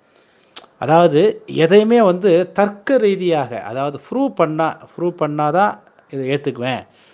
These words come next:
அப்படின்னு சொல்றது தான் இந்த நாலாம் பாவம். நாலாவது பாவம், அதனால தான் நாலாம் பாவத்தை நம்ம கல்வின்னு சொல்றோம். இந்த கல்வின்னு சொல்றது என்னன்னா, கல்வினா அது வந்து ப்ரூஃப்டு,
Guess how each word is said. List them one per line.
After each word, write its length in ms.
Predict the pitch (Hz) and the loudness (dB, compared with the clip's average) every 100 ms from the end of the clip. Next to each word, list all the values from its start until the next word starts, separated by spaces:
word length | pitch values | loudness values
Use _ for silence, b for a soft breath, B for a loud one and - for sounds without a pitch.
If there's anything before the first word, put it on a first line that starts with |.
| b b | b b
அப்படின்னு 220 | 120 143 | -8 -6
சொல்றது 320 | 127 117 113 | -6 -8 -2
தான் 120 | 156 185 | 0 0
இந்த 140 | 135 | -2
நாலாம் 360 | 107 107 110 95 | -8 -8 -8 -12
பாவம். 160 | 95 | -14
நாலாவது 420 | 113 160 185 180 | -4 0 0 0
பாவம், 200 | 160 151 | -2 -4
அதனால 200 | 143 156 | -2 -4
தான் 160 | 165 208 | -4 -2
நாலாம் 280 | 165 175 165 | -2 -2 -2
பாவத்தை 260 | 156 151 | -4 -4
நம்ம 180 | 156 131 - | -6 -10 -4
கல்வின்னு 420 | 151 170 156 147 131 | -4 -4 -6 -10 -10
சொல்றோம். 280 | 107 101 - b b b b | -16 -16 -20 b b b b
இந்த 280 | _ 127 143 | _ -4 0
கல்வின்னு 340 | 165 180 214 | 0 2 0
சொல்றது 420 | 202 175 156 143 131 | 0 -4 -4 -4 -6
என்னன்னா, 380 | 139 139 214 - b b b b _ | -6 -6 -8 -10 b b b b _
கல்வினா 600 | 147 170 175 202 202 175 | 0 0 2 4 4 4
அது 200 | - 170 | 0 -2
வந்து 560 | 185 185 214 196 165 151 - | -2 0 2 2 0 -4 0
ப்ரூஃப்டு, 400 | 269 - 143 | 0 0 -4